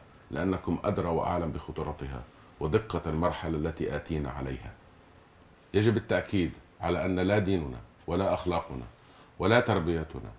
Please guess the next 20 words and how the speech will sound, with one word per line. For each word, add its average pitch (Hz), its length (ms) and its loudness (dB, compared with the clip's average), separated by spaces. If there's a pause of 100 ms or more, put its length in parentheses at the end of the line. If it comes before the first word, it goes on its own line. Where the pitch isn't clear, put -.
(220)
نحن 98 200 -2
أبناء 82 420 0
الرئيس 78 580 -4
الشهيد 78 520 -4
رفيق - 260 -8
الحريري، 67 500 -6 (500)
تسمح - 400 0
لنا 78 360 -2 (220)
بالتخلي 98 520 0
عن 78 180 -2
مسؤولياتنا 73 720 -4 (520)
بوضع 95 320 2
جميع 92 300 2
إمكانياتنا 85 840 -2
في 90 160 -4
سبيل 87 400 0
نهضة 87 340 -2
لبنان، 80 420 -2 (220)
لبنان 80 360 -2
الرسالة، 87 580 -2